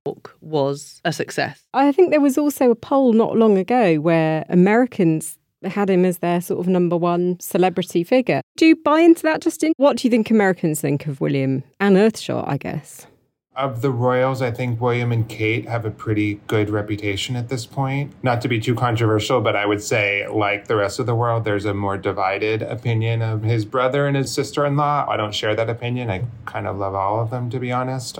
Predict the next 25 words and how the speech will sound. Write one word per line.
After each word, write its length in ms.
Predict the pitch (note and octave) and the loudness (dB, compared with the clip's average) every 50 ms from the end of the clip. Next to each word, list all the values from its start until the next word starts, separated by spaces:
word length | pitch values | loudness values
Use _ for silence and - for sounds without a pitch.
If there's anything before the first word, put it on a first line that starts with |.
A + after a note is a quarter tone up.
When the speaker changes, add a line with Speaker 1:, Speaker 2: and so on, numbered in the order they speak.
| - - | -10 -2
Speaker 3:
William 360 | A#2 A#2 A#2 A#2 B2 B2 B2 | 0 2 2 4 2 2 0
and 160 | B2+ B2 A2+ | 0 -2 -4
Kate 380 | - - A2+ A2 G#2 G#2 G#2 G2+ | -6 -4 -2 0 0 0 0 -2
both 220 | G#2+ G#2 G2+ - | -2 -2 -2 -2
have 260 | - G#2+ G2+ G2 F#2+ F#2 | -2 -2 -2 -2 -2 -2
this 220 | G#2 G2 F#2+ - | -4 -4 -4 -6
kind 240 | - - A#2+ G#2+ G2+ | -8 -6 -4 -2 -2
of 120 | F#2 F2+ | -4 -6
charisma 800 | - - A#2 G#2 F#2 F#2+ F#2 F#2 G#2+ A2 A#2 A#2 B2 B2 B2 A#2 A#2 | -6 -4 -2 0 0 0 -2 -2 -2 -2 0 0 -2 -2 -6 -6 -8
to 200 | - - C#3+ C3+ | -4 -2 -2 0
them, 360 | B2+ C3 C3+ C3+ C#3+ D3 D#3 D3+ - | 0 0 -2 -2 -4 -4 -4 -6 -6
and 460 | - G2 F#2+ F#2 F#2 F#2 F#2 F2+ F#2 | -4 -4 -4 -2 -4 -4 -4 -6 -6
it 80 | - A#2 | -2 0
doesn't 240 | A2+ A#2 A2+ A#2 G2+ | 0 0 0 0 -4
hurt 500 | F2+ - - G#2+ G2+ G#2+ A#2+ - - - - - | -6 -4 -4 -2 -2 -2 -4 -6 -12 -20 -12 -8
that 160 | - G#2 - | -6 -6 -4
their 120 | - G2 F#2+ | -4 -6 -6
kids 500 | - - - G2+ F#2 G2 G#2 A2 - - - | -6 -6 -4 -2 -2 -2 -4 -6 -10 -14 -12
are 120 | - A#2 A2 | -8 -6 -6
so 320 | A2 - - A#2+ G#2+ G#2+ | -6 -4 -4 -2 -2 -4
kind 240 | G#2+ - A#2 A#2 A2+ | -4 -4 -6 -4 -4
of 100 | A2+ A2 | -4 -4
irrepressible 640 | A2+ A#2 A2 G#2+ G#2+ - A2 A2 - - A2+ B2 A#2+ | -4 -4 -2 -2 -2 -4 -4 -4 -4 -4 -4 -2 0
and 180 | A2 G#2+ G#2 | 0 -2 -2
cute 380 | - - - G#2+ A2+ A#2+ B2 - | -4 -2 0 0 0 0 -2 -6